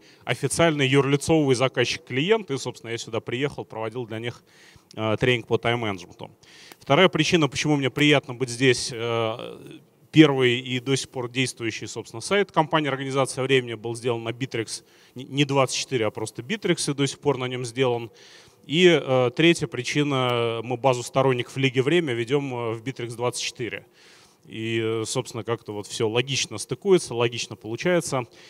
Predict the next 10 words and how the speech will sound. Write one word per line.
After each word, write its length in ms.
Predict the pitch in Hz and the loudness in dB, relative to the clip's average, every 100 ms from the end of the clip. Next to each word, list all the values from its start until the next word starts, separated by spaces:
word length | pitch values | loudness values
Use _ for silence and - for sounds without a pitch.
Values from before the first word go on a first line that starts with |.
| - - | -14 -2
Поэтому 260 | 143 147 | -2 2
я 80 | 151 | -2
с 60 | 131 | 2
большим 340 | 147 - 143 | 0 0 -4
удовольствием 460 | 139 175 190 139 123 | 0 0 0 -4 -6
сегодня 340 | 139 151 131 | -4 -4 -4
поделюсь 400 | - 127 135 127 | -6 -2 0 0
с 80 | - | 0
вами 200 | 120 120 | -2 0
некоторыми, 580 | 135 - 117 117 113 | -6 -6 -6 -2 -2